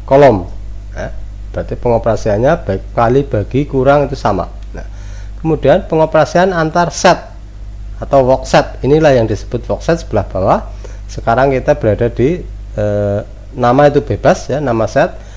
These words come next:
Set satu, ada set tiga, set empat. Nah, misalnya di, kita tambah set, kita kasih angka seribu di sini. Nah, angka seribu ini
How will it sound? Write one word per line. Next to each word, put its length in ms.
Set 320
satu, 320
ada 240
set 240
tiga, 240
set 320
empat. 320
Nah, 160
misalnya 400
di, 560
kita 160
tambah 320
set, 320
kita 240
kasih 320
angka 560
seribu 640
di 80
sini. 240
Nah, 160
angka 80
seribu 400
ini 240